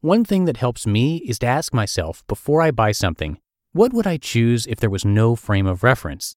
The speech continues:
In other words, if no one had a luxury apartment, would I be satisfied living in a space that's more charming than sprawling? If no one bought designer clothes, would I really care about a label?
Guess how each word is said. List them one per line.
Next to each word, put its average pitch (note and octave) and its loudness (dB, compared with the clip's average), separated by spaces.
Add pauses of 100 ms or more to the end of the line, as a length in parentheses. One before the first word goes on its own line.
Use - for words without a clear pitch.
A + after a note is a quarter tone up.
(560)
In A#2 0
other F3+ 4
words, F#2+ -2
if B2 -4
no B2+ 4
one E3 0
had A#2+ -2
a G#2 2
luxury G#2 0
apartment, F2+ -2 (400)
would B2 0
I C#3 2
be C#3+ -4
satisfied C3+ 0
living A2+ 0
in A2+ 0
a G#2 -4
space - -2
that's - -2
more A2+ 0
charming A#2 0
than F#2+ -2
sprawling? A2+ 0 (640)
If - -6
no G#3 4
one G#3+ 2
bought E3 2
designer D#3 0
clothes, C3+ 0
would C#3+ 0
I C#3 4
really C3+ 2
care A#2+ 2
about A#2 2
a F#2 0
label? G2 0